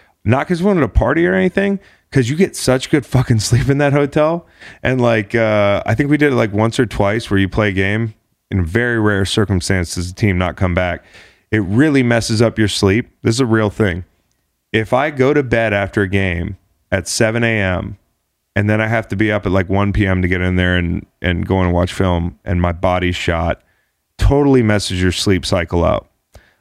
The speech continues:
I'll be awake staring at the ceiling Tuesday at three A M, and I'll have to be in it, the building at, you know, nine A M for a lift, and then it just compounds all week. You don't recover after these, like, long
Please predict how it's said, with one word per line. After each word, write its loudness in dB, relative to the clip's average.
I'll 2
be 0
awake 0
staring -2
at -4
the -4
ceiling 0
Tuesday 0
at -2
three 0
A 0
M, -10
and 0
I'll 0
have -2
to -4
be 0
in 0
it, -2
the -2
building 0
at, -2
you 2
know, 2
nine 0
A 0
M 0
for 0
a 4
lift, 0
and 0
then 0
it -2
just -6
compounds 0
all 0
week. 0
You 0
don't 0
recover 0
after -4
these, 2
like, 0
long 0